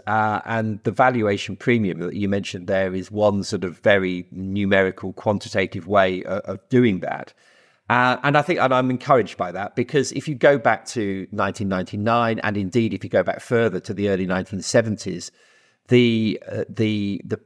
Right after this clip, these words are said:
the valuation premium of the most popular shares in the market was much greater than it is today. So back then, those companies like Cisco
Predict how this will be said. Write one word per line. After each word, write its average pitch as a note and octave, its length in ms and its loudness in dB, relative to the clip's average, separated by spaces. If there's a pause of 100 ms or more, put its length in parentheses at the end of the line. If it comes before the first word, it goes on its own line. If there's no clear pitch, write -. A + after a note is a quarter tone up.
(160)
the A2 160 -4
valuation B2+ 800 0
premium A2+ 560 0
of A2+ 240 0
the A2+ 80 -4
most A2 440 0
popular F2+ 640 -2
shares F#2+ 540 0
in G2+ 200 -4
the F#2+ 80 -4
market F#2+ 420 -2
was G#2 120 -6
much B2 360 2
greater A2 480 0
than F#2 120 -6
it F#2 160 -8
is G2+ 200 -8
today. F#2+ 340 -4
So A2+ 280 2 (260)
back C3+ 320 -2
then, G2 420 -4 (400)
those A#2 460 4 (180)
companies A2+ 400 0
like A#2 300 2
Cisco G2 580 -8